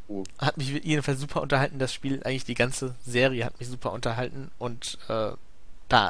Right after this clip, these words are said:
Speaker 2: in Bioshock Infinite alles in einem quasi ist, alle Spiele, äh, also alle Sehenswürdigkeiten quasi, äh, hab ich's jetzt als mein Lieblingsteil davon genommen, von der Serie. Mann, hab ich lang, äh,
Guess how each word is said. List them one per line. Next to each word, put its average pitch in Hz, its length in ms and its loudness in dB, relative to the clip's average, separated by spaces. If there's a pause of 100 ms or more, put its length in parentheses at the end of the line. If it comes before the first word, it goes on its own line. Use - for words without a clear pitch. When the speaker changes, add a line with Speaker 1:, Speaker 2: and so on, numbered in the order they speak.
Speaker 2:
in 120 260 -6
Bioshock 104 460 -2
Infinite 135 500 -2
alles 123 260 4
in 107 80 -4
einem 127 340 4
quasi 113 320 -2
ist, - 340 -4
alle 117 200 0
Spiele, 110 400 -2 (540)
äh, 98 280 -2 (760)
also 110 260 -4
alle 113 340 2 (420)
Sehenswürdigkeiten 113 800 -2
quasi, 113 460 0 (400)
äh, - 100 2
hab 117 300 2
ich's - 160 -4
jetzt - 380 -4 (100)
als - 460 -8
mein - 200 -6
Lieblingsteil - 680 -6
davon - 280 -8
genommen, - 460 -8
von - 160 -6
der 107 100 -4
Serie. 107 400 -6 (1800)
Mann, 156 200 2
hab 135 100 -2
ich 120 100 -4
lang, 123 160 0 (100)
äh, 123 160 0